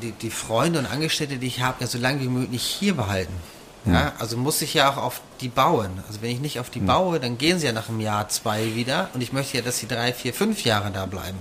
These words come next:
Speaker 2: Mhm.
Speaker 1: Ja, dass sie die Entwicklung mitgehen.
Speaker 2: Mhm.
Speaker 1: Dass sie sich selber mit ausleben können im Restaurant. Das ist ja nicht nur mein Restaurant, das gehört im Endeffekt uns allen. Ich zahle zwar alles,
Speaker 2: <laughs>
Speaker 1: ja,
Speaker 2: Ja.
Speaker 1: einer muss das tun, ähm,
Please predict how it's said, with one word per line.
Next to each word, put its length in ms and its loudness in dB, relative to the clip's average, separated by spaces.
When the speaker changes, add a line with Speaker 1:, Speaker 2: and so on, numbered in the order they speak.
Speaker 2:
Mhm. 260 6
Speaker 1:
Ja, 160 2
dass 140 -4
sie 80 -2
die 140 0
Entwicklung 500 0
mitgehen. 360 -6
Speaker 2:
Mhm. 240 4
Speaker 1:
Dass 180 -6
sie 60 -10
sich 180 -4
selber 280 2
mit 160 -2
ausleben 680 2
können 200 -2
im 100 -4
Restaurant. 520 -6
Das 100 -6
ist 120 -2
ja 80 -2
nicht 200 -4
nur 120 -4
mein 340 2
Restaurant, 460 -2
das 140 0
gehört 180 0
im 80 -2
Endeffekt 520 -6
uns 160 -4
allen. 420 0
Ich 140 -10
zahle 340 4
zwar 260 2
alles, 320 0
Speaker 2:
<laughs> 160 10
Speaker 1:
ja, 320 10
Speaker 2:
Ja. 300 6
Speaker 1:
einer 260 6
muss 300 2
das 220 0
tun, 260 0
ähm, 220 4